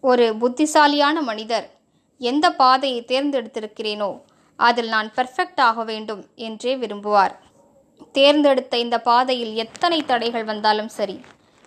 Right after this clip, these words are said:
குறிக்கோளை அவசியம் அடைவேன் என்ற உறுதி ஏற்போம். முயற்சி செய்யக்கூடிய இந்த வாழ்க்கையில் வரக்கூடிய சின்ன சின்ன விஷயங்களை ஒதுக்கிவிட்டு தொடர்ந்து முன்னேறுவோம். அதன் மூலம் வரப்போகும் தங்க யுகத்தை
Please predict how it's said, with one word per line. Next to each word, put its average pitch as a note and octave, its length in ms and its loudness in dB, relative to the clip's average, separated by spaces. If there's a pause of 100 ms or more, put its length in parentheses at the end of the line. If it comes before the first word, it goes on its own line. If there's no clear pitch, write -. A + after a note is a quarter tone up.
குறிக்கோளை C4+ 680 0
அவசியம் B3+ 580 0
அடைவேன் G#3+ 580 -4 (100)
என்ற A3+ 500 -4
உறுதி B3 340 -6
ஏற்போம். G3+ 520 -4 (920)
முயற்சி D#4 440 -2
செய்யக்கூடிய A#3+ 580 -4
இந்த G#3+ 200 -4
வாழ்க்கையில் G#3+ 640 -4
வரக்கூடிய A3+ 800 -2
சின்ன E4 340 -4
சின்ன C#4 280 -4
விஷயங்களை A3 600 -4
ஒதுக்கிவிட்டு G#3 840 -6 (540)
தொடர்ந்து D4 580 4
முன்னேறுவோம். G#3 520 -4 (720)
அதன் A3+ 320 0
மூலம் G#3+ 420 -4 (480)
வரப்போகும் B3+ 800 0
தங்க C#4 340 -2
யுகத்தை A3 680 -8